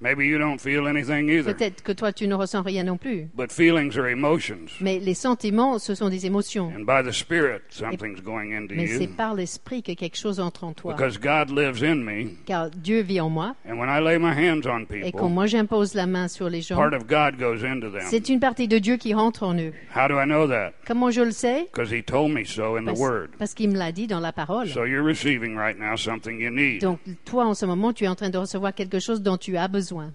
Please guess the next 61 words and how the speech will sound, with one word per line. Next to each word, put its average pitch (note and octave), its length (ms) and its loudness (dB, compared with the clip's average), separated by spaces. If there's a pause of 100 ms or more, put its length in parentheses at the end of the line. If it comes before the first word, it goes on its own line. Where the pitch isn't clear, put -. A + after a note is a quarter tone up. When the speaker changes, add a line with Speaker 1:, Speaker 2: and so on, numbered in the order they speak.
(180)
Speaker 1:
So A2+ 120 -4
why A#2+ 120 2
don't A2+ 140 -2
you - 40 -14 (120)
just - 100 -8
stand A2 340 -2
up? G#2+ 200 -2 (200)
Speaker 2:
Alors, E3+ 220 0
veux-tu F3 340 -4
te F#3+ 120 -2
lever ? F3+ 400 0 (280)
Speaker 1:
Raise B2 360 4
your G#2 100 -2
hands. B2 500 0
Speaker 2:
Lève, G#3+ 220 6 (100)
lève F#3+ 200 0
les F#3+ 80 4
mains. G3 360 2
Speaker 1:
Raise C3 220 4
them C3+ 140 0
up B2+ 160 2
real B2 180 2
high. G2 320 0
Speaker 2:
Lève-les G#3+ 320 4
très, G#3 640 2
très C#4 240 2
haut. C4+ 140 8
Speaker 1:
Glory F#2+ 160 -2
to G#2 100 -10
God. F#2+ 400 -4 (480)
Now, B2 240 2
Speaker 2:
À F3+ 80 0
Speaker 1:
just F3 200 4
Speaker 2:
Dieu. C3 100 0
Speaker 1:
in A#2 100 -4
your B2 160 0
own C3+ 240 2
way, B2 220 2
thank C#3 400 -2
Him A2 200 -2
for F#3+ 120 0
what F#3+ 220 4
you're G#3 100 4
Speaker 2:
Maintenant, F#3 100 2
Speaker 1:
receiving G3 460 2
Speaker 2:
de - 40 -8
ta C4+ 200 4
Speaker 1:
right - 20 6
now. C#4 60 6
Speaker 2:
manière, G#3 680 4
euh, F3+ 180 2
remercie-le A3 580 4
pour G#3 180 0
ce - 80 -8
que A3 80 2
tu G3+ 200 0
es G3+ 40 4
en F#3+ 80 4
train F#3 160 0
de F3+ 80 2
recevoir. D#3 680 0